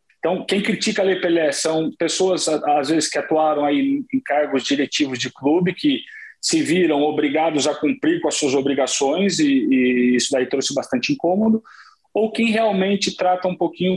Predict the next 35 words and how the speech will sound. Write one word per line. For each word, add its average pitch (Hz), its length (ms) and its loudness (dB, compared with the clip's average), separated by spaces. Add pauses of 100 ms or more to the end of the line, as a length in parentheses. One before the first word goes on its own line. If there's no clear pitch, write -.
com 185 120 0
desconhecimento 175 760 0
a 165 40 0
Lei 170 140 2
Pelé, 156 420 0
dizendo 139 400 0
que 151 100 -2
a - 20 0
Lei 151 140 2
Pelé 147 320 0
acabou 143 420 -2
com, 135 340 -2
com 127 340 -2
os - 100 -4
clubes, 170 540 2
que 139 100 -2
protegem 135 420 0
só 135 200 0
os 135 80 0
atletas. 160 760 -2 (420)
E 139 120 -2
eu 165 140 2
falei 175 320 0
agora 175 260 0
há - 20 -2
pouco, 190 520 -2 (280)
é, 156 1080 2
acabei 143 280 -2
dando 165 180 -2
um 151 40 2
exemplo 143 360 0
aqui 143 200 -2
da, 156 200 0
daquelas 151 560 -2
multas. 151 680 0